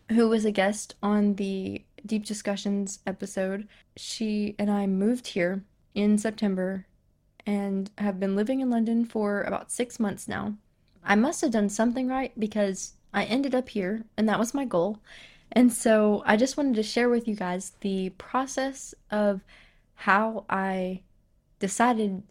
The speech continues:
and then achieved moving to London. And this is specifically about London, but I think that this episode will be able to help you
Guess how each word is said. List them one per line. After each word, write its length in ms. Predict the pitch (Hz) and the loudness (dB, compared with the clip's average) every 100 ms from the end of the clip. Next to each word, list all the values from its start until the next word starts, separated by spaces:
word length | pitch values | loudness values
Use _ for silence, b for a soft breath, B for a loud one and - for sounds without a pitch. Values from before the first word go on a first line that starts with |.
| _ | _
and 480 | 196 190 185 190 185 | -4 -2 -2 -2 -2
then 320 | 190 185 185 - | -2 -2 -4 -6
achieved 720 | 185 - 247 220 196 - - _ _ | -8 -6 -2 -2 -2 -8 -20 _ _
moving 400 | 202 196 196 190 | 0 2 0 0
to 140 | 185 | -4
London. 440 | 175 - - 208 208 b b b b b _ _ _ _ | -8 -8 -10 -12 -12 b b b b b _ _ _ _
And 420 | 226 220 220 208 - _ _ _ - | 4 6 4 0 -6 _ _ _ -4
this 580 | 202 240 254 - - - - | 6 6 6 0 -6 -6 2
is 440 | 226 233 233 233 | 4 6 4 -2
specifically 600 | - 214 - 226 220 190 | -4 -4 -2 -2 -2 -4
about 320 | 180 185 202 | -2 -2 -2
London, 440 | 220 262 294 285 214 | -2 -2 -2 -4 0
but 340 | 208 208 - - | 0 0 -4 -8
I 80 | 196 | -4
think 280 | 226 226 | -4 -4
that 220 | 214 208 b b b b | -4 -4 b b b b
this 160 | 214 220 | -2 0
episode 500 | 220 214 214 208 196 | 0 0 0 0 -2
will 160 | 196 | -4
be 220 | 190 196 196 | -4 -2 -2
able 200 | 196 196 | -2 -4
to 120 | 190 | -4
help 320 | 190 185 - | -4 -6 -4
you 380 | 196 190 190 | -2 -2 -2